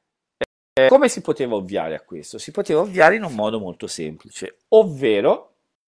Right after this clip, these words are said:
ovvero mettere un filtro che scuriva un pezzettino e quindi lo riportava praticamente in gamma cromatica. Oggi le macchine attuali, Canon, Nikon, eccetera, tra-, eh, scusate, Nikon, Sony, eccetera, hanno una buona gamma cromatica, per cui si può lavorare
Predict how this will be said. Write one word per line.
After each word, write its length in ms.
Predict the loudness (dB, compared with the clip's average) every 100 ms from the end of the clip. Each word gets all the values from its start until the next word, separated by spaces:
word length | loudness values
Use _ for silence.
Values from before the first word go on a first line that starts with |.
| _
ovvero 480 | _ _ -18 -18 -20 _ _ _ _ _ _
mettere 200 | -10 -8
un 80 | -8
filtro 340 | -8 -8 -6 -10
che 120 | -10
scuriva 420 | -12 -8 -6 -6
un 120 | -8
pezzettino 520 | -10 -14 -16 _ -14
e 80 | -14
quindi 240 | _ -14 -10
lo 140 | -10
riportava 580 | -8 -6 -6 -8 -10 -10
praticamente 560 | -14 -20 -20 -20 _
in 60 | -20
gamma 280 | -18 -18 -20
cromatica. 560 | -20 -20 -20 _ -20 _ _
Oggi 520 | 2 2 -4 -18 -18
le 120 | -14
macchine 540 | -8 -6 -8 -14 -16 -12
attuali, 800 | -12 -14 _ -2 -2 -2 -6 -10 _ _ _
Canon, 500 | -12 -12 -12 -14 -16
Nikon, 320 | -16 -16 -18
eccetera, 500 | -20 -14 -12 -12 -14 _ _ _ _ _
tra-, 260 | _ -14 -14 -16
eh, 160 | -10 -10
scusate, 460 | -8 -10 -10 -12
Nikon, 380 | -16 -14 -14 -16
Sony, 380 | -16 -12 -12 -14
eccetera, 580 | -14 -8 -8 -8 -12 -6
hanno 280 | -2 -2 -4
una 100 | -8
buona 240 | -8 -8
gamma 300 | -12 -14 -14
cromatica, 540 | -16 -18 -20 _ -14
per 360 | -14 _ -12 -10
cui 300 | -10 -8 -8
si 180 | -12 -10
può 180 | -6 -4
lavorare 640 | -4 -6 -6 -6 -10 -14